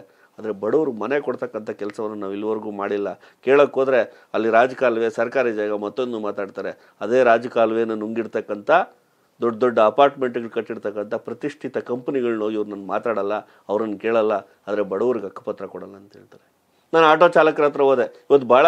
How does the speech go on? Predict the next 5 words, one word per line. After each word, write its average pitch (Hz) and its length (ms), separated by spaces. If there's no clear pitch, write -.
ನೋಡಿ, 135 200
ಒಂದು 156 400
ಮಧ್ಯಮ 131 360
ವರ್ಗ 143 240
ಮತ್ತು 147 480